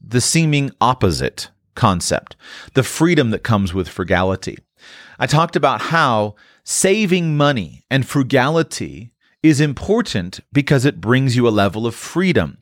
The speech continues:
and it brings you a level of control over your life.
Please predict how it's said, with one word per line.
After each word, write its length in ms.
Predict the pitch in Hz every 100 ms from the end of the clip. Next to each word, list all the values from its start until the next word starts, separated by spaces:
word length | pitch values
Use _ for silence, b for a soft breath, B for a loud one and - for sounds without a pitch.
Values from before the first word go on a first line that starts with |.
| B B B
and 120 | 131
it 80 | 139
brings 280 | 135 165 175
you 140 | 151
a 40 | 147
level 420 | 127 117 110 123
of 220 | 107 113
control 720 | - 135 - - 175 156 110
over 180 | 104 98
your 180 | 98 101
life. 480 | 98 76 - -